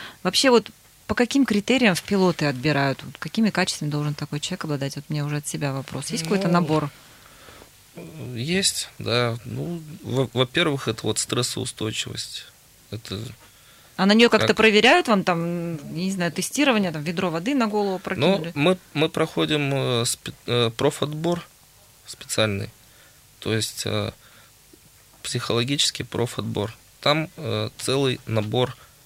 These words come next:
Speaker 2: э, всевозможных заданий. То
Speaker 1: Ну,
Speaker 2: есть
Speaker 1: например, вот хоть одно приведите, необычное какое-то есть, вот, чтобы
Speaker 2: Ну, необычное есть.
Speaker 1: стрессоустойчивость? Ну, например.
Speaker 2: Есть, вот, э, мы должны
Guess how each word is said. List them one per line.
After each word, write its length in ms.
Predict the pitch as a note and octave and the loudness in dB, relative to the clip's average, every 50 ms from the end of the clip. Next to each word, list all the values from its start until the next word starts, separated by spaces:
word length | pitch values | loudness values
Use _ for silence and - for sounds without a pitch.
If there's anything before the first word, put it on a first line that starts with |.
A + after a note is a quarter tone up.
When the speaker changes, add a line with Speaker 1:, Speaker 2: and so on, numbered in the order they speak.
| - - - | -20 -18 -12
Speaker 2:
э, 320 | - F#2+ G2+ G#2 G#2 A2+ - - - | -8 -6 -6 -6 -6 -8 -10 -10 -8
всевозможных 680 | - - A2 A2+ A#2 A2 A#2 A#2 A#2 A2+ - A2 A2 | -6 -4 -2 -2 -2 -2 -2 -4 -4 -4 -4 -6 -6
заданий. 440 | G#2+ G#2 G#2 A2 G#2+ G#2 G2+ G#2 - - - - - - - - - - - - - - _ - - - - | -6 -4 -2 0 0 0 0 -4 -8 -12 -16 -20 -20 -20 -20 -20 -20 -20 -20 -20 -20 -20 _ -20 -20 -14 -6
То 100 | - - | 0 2
Speaker 1:
Ну, 60 | A#2+ | 2
Speaker 2:
есть 80 | A3 A3 | 4 4
Speaker 1:
например, 300 | A#3 A3+ D4+ B3+ A#3 G3+ F3+ | 4 4 4 4 4 4 4
вот 80 | - | 2
хоть 160 | - A3 G#3 | 0 0 2
одно 200 | A#3+ A#3 A3+ G#3+ | 2 2 2 0
приведите, 400 | F3+ G3+ F#3+ F#3+ G#3 C#4+ C4+ A3+ | 0 -2 -2 -2 -2 -2 -2 0
необычное 640 | G3+ G3+ G3+ G3+ G3+ F3 G#3 E3+ - - - D3+ C#3+ | 2 4 4 4 4 2 2 0 0 -2 -2 -4 -4
какое-то 400 | - - C#3+ - C#3+ C#3+ C#3+ - | -6 -8 -8 -8 -8 -6 -4 -2
есть, 300 | D#3 F3+ A#3+ C4 - - | -2 0 0 -2 -4 -6
вот, 120 | - D3+ - - - - | -8 -8 -8 -10 -14 -16
чтобы 440 | - - - - D#3 D3+ D3+ C#3+ - - - - - - - - - - - - - - - | -14 -12 -10 -8 -6 -6 -6 -6 -6 -10 -14 -20 -20 -20 -20 -20 -20 -20 -20 -20 -18 -8 -4
Speaker 2:
Ну, 100 | B2 C3 | -2 0
необычное 500 | C3+ D3 C#3+ C3+ E3 F#3 F3 - - A2+ | 2 0 0 2 0 0 0 2 2 2
есть. 80 | G#2+ G#2+ - - | 2 2 0 0
Speaker 1:
стрессоустойчивость? 360 | - - F3 - - E3+ E3+ - | -2 -4 -4 -4 -6 -8 -8 -6
Ну, 100 | - G3+ G3 | -4 -2 0
например. 300 | G3+ G#2 - C#3 E3+ F3+ | 0 2 4 4 4 4
Speaker 2:
Есть, 200 | - - - - | 2 0 0 0
вот, 320 | A#2+ C3 B2+ B2+ - - - - - - - - - - - | 2 2 2 0 -4 -16 -18 -20 -20 -20 -20 -20 -18 -8 -4
э, 380 | - A2 A#2 A#2 A#2 A#2 A2+ A2+ - - - - - - - - - - - - - - - - - - - - - - - - - - - - - - - - - - - - - - - - - - - - | 0 2 4 4 4 4 2 0 -4 -10 -20 -20 -20 -20 -20 -20 -20 -20 -20 -20 -20 -20 -20 -20 -20 -20 -20 -20 -20 -20 -20 -20 -20 -20 -20 -20 -20 -20 -20 -20 -20 -20 -20 -20 -20 -20 -20 -20 -20 -20 -8 -2
мы 120 | - E3+ F#3 | 2 2 4
должны 460 | F3 E3 D3+ C#3+ C#3+ C#3 C#3 A#2 - | 4 4 4 4 2 2 2 0 0